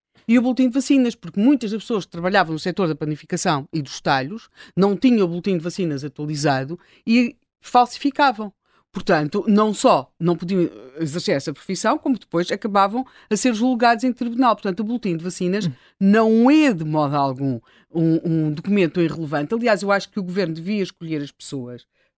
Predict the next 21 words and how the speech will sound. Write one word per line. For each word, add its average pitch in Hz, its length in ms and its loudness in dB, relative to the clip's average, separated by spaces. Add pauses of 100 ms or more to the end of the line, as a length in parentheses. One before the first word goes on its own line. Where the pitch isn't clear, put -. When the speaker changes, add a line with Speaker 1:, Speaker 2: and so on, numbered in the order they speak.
(120)
Speaker 1:
eh, 151 360 -2
segundo 175 320 -2
estes - 240 -8
critérios. 147 640 -4 (480)
Eh, 180 300 2
o 180 80 -4
critério 185 400 -2
principal 175 540 -2
era 196 160 -2
saber 160 340 -4
se - 180 -4
eram 147 160 -2
caçadores 156 840 -4
ou 170 120 -2
tinham 190 300 -4
trabalhado 180 540 -4
em 180 40 -6
pedreiras. 165 640 -6 (380)
Porque 202 220 -4
os 202 100 -6
caçadores 165 720 -2